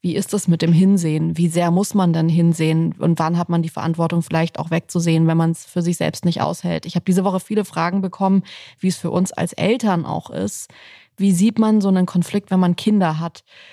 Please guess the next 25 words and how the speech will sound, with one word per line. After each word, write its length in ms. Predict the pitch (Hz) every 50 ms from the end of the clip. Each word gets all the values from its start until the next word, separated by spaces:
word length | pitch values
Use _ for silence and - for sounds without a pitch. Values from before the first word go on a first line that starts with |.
| - _ _ _ -
Ähm, 300 | 190 180 180 180 175 185
und 260 | - 190 190 - -
ich 200 | 202 - - -
finde, 400 | - - - - 220 233 233 -
auf 140 | - 202 -
der 160 | - 190 170
einen 220 | 170 180 202 226 220
Seite 260 | 226 220 214 214 214
ist 180 | - 208 -
es 140 | 202 190 -
so, 140 | - 202 202
dass 180 | 190 196 180 -
man 220 | 190 185 180 170
so 120 | 165 220
viel 200 | 240 - 226 220
verletzlicher 640 | 185 - 185 175 175 175 - - 220 208 - 220 208 202
wird. 180 | 220 214 214
Natürlich 600 | 208 196 185 - - 226 226 220 220 220 - - - - - - - _
sind 320 | - - - 208 220 208
dann 140 | 214 196 185
irgendwie 300 | - - 185 180 190 180
diese 200 | 170 190 175 180
Schlagworte, 640 | - - 190 180 185 196 190 - 185 185 180 180 190
enthauptete 580 | 165 180 170 175 180 175 - - 190 170 190
Babys. 580 | 170 - 180 185 190 185 190 190 180 - - -